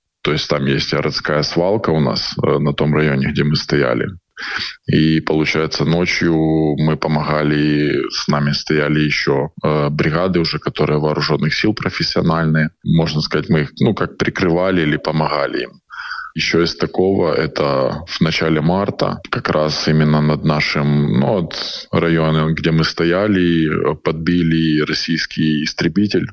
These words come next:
Су тридцать четыре. И тогда я был один из тех, кто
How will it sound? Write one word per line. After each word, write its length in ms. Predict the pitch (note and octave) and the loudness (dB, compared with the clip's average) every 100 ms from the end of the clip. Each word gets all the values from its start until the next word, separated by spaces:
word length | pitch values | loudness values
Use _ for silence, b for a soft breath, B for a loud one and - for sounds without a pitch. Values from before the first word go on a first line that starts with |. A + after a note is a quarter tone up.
| - | -8
Су 220 | - - | -4 -2
тридцать 340 | - D#2 C#2+ | 0 -2 -2
четыре. 560 | - - - D2+ C#2+ - _ B B B B - | -2 -2 0 0 0 -6 _ B B B B -2
И 480 | E2 E2 E2 E2 D#2 | 2 4 4 2 0
тогда 560 | - D#2 D2 D#2 D#2+ | -2 -4 0 0 2
я 140 | E2 D#2+ | 0 0
был 240 | E2 D#2+ | 0 0
один 320 | D#2 E2+ D#2+ | 0 0 0
из 360 | D#2+ D2+ - - | 0 -2 -4 -6
тех, 260 | - E2+ E2 | -2 -2 -2
кто 640 | - - D#2 D2+ D2 C2+ | -8 -2 2 2 0 -2